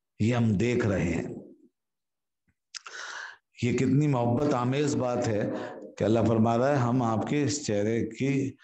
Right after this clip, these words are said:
कैफियत को मुलाजा कर रहे हैं, यानी अल्लाह की पूरी तवज्जो इनायत अपने हबीब पर है। और ये देखना उसका,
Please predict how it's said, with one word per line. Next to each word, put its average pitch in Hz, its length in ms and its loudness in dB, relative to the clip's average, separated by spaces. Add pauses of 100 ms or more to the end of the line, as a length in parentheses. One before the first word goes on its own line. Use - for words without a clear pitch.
(480)
कैफियत 113 520 2
को 190 120 4
मुलाजा 110 480 4
कर 175 220 0
रहे 98 220 2
हैं, - 540 -6 (500)
यानी 104 240 4
अल्लाह 110 300 4
की 123 140 0
पूरी 120 360 2
तवज्जो 107 500 0
इनायत 117 400 -2
अपने 131 240 -2
हबीब 98 400 -2
पर 92 120 -4
है। - 180 -10 (1300)
और 92 100 2
ये 101 100 4
देखना 107 420 4
उसका, 123 360 0